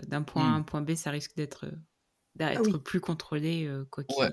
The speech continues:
Speaker 1: quoi qu'il en
Speaker 2: En
Speaker 1: soit.
Speaker 2: fonction des, des pays, je
Speaker 3: Tout à
Speaker 2: pense
Speaker 3: fait.
Speaker 2: que c'est beaucoup plus compliqué dans certains que dans d'autres.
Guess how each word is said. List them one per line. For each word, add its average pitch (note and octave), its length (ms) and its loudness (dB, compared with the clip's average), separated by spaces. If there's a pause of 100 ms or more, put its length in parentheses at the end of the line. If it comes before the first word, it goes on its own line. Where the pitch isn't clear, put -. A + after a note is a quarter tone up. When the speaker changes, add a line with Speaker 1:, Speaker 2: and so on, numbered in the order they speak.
Speaker 1:
quoi D3 120 -10
qu'il - 200 -10
en - 40 -4
Speaker 2:
En A#2+ 120 6
Speaker 1:
soit. - 100 -4
Speaker 2:
fonction B2 380 0
des, A2 280 10
des G#2+ 120 10
pays, A#2+ 380 6
je A2 140 0
Speaker 3:
Tout G#2 100 2
à - 20 6
Speaker 2:
pense C3 80 4
Speaker 3:
fait. G3 60 0
Speaker 2:
que D3 80 0
c'est A2 160 4
beaucoup B2 320 0
plus B2 220 -4
compliqué A#2+ 500 2
dans A#2 120 2
certains A#2 400 -2
que G#2+ 120 -6
dans G#2+ 120 0
d'autres. G#2+ 140 -4